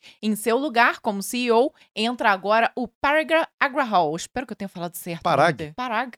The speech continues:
Speaker 1: Agrawal, é isso mesmo?
Speaker 2: Agrawal. É, acho que sim.
Speaker 1: <laughs> Agora, o ex-C T O do Twitter, que faz parte da empresa desde dois mil e onze, quando foi contratado como engenheiro de software.
Speaker 2: A transição foi pacífica.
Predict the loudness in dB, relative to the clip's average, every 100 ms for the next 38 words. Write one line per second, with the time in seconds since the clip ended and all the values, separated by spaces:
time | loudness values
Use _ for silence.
0 | -12 -8 -6 -4 -4 -4 -6 -2 0 2
1 | 2 0 -8 _ 0 0 0 -10 -10 -10
2 | -4 0 2 4 2 -2 -8 -12 -14 -8
3 | -4 2 4 4 2 0 -6 -4 0 0
4 | 0 -2 0 0 -2 -4 -2 0 -2 2
5 | 2 2 -2 -2 -2 0 0 -2 -2 -2
6 | -2 -2 -2 -4 -2 -2 -2 -4 -4 -2
7 | -2 -2 -2 -2 0 0 2 2 2 -2
8 | 0 -2 -2 0 0 0 0 -2 -8 -4
9 | -4 -4 -10 -6 -4 0 2 2 2 0
10 | 0 4 4 4 2 0 2 0 0 -4
11 | -6 -6